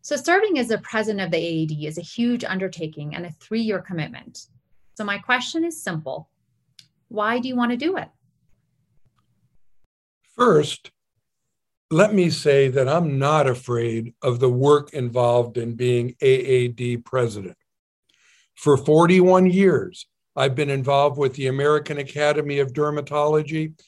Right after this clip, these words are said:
Speaker 2: serving on the advisory board,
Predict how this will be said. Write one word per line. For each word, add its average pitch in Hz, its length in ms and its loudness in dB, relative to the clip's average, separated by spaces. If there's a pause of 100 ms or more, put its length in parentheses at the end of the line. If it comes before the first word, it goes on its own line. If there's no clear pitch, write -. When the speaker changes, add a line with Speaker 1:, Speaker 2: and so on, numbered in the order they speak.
(240)
Speaker 2:
serving 151 540 0
on 139 200 2
the 139 140 -2
advisory 123 720 0
board, 98 480 -10